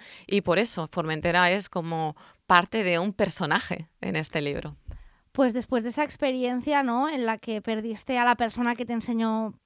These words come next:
Speaker 2: precisamente esta isla,
Speaker 1: Ujú.
Speaker 2: no sé si también ha sido duro la primera vez,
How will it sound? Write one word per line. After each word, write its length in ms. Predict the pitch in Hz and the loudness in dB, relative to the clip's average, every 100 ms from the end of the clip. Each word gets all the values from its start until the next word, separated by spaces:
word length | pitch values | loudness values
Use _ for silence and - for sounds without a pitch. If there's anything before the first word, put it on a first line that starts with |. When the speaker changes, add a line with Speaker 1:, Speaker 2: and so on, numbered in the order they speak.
| _ | _
Speaker 2:
precisamente 600 | 269 240 254 269 254 254 | 0 2 2 2 2 0
esta 240 | 240 262 247 | -2 0 0
isla, 460 | 247 254 269 330 | 0 4 4 4
Speaker 1:
Ujú. 540 | - - - - - 269 | -2 -20 -20 -20 -2 0
Speaker 2:
no 100 | 262 | 2
sé 120 | 269 | 0
si 120 | 302 | 0
también 540 | 320 302 277 262 254 - | 0 2 0 0 -2 0
ha 120 | 262 | -2
sido 260 | 247 285 254 | 0 2 2
duro 240 | 269 294 | 4 4
la 120 | 254 | 4
primera 360 | 247 240 240 233 | 2 0 2 2
vez, 240 | 240 247 | 2 0